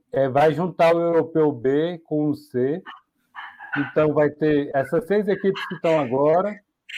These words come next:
a Áustria e a Irlanda, que não puderam participar por causa da covid dezenove, e as duas que estavam lá no C, que é a Espanha e a Itália.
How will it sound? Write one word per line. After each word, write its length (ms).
a 380
Áustria 400
e 160
a 100
Irlanda, 640
que 160
não 160
puderam 360
participar 400
por 100
causa 240
da 20
covid 320
dezenove, 680
e 100
as 220
duas 340
que 120
estavam 380
lá 160
no 140
C, 500
que 120
é 40
a 120
Espanha 800
e 140
a 100
Itália. 640